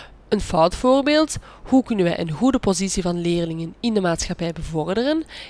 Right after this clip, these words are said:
is wel een actiegerichte onderzoeksvraag, maar deze is niet specifiek genoeg. Het woord een goede positie kan op verschillende manieren geïnterpreteerd worden.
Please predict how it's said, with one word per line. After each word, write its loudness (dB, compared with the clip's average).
is -2
wel 2
een 2
actiegerichte -4
onderzoeksvraag, -4
maar -2
deze 0
is -8
niet 2
specifiek -2
genoeg. -2
Het -2
woord 4
een 4
goede 2
positie 0
kan 2
op -4
verschillende 0
manieren 2
geïnterpreteerd -4
worden. -6